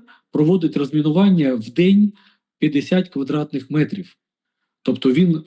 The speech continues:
е, повинен до кожного сантиметра землі ставитися як до імовірно забрудненого. Тому він іде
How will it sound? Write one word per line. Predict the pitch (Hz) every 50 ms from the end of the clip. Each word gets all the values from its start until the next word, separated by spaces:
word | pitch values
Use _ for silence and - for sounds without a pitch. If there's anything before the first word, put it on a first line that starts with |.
| -
е, | 139 131 127
повинен | 117 - 156 147 170 196 170 160 147 139
до | 151 151
кожного | 151 202 190 180 156 165 156 139 151
сантиметра | 147 - 156 156 151 - 165 165 170 165 156 156 139 139
землі | 127 127 147 147 160 190 233 247 247 - _ _ _ _
ставитися | - - - - 185 185 180 170 175 165 156 139 - - 143 135 131 123 120 - - _ _ -
як | 127 147 170 160 151
до | 165 160 - -
імовірно | 175 165 160 160 147 165 180 175 170 165 160 147
забрудненого. | 143 160 156 170 190 196 175 160 156 139 135 120 110 110 101 98 - _ _ _ _ _ _ -
Тому | 127 131 151 165 160
він | 151 156 151 147 -
іде | 147 127 127 151 160 170 160 160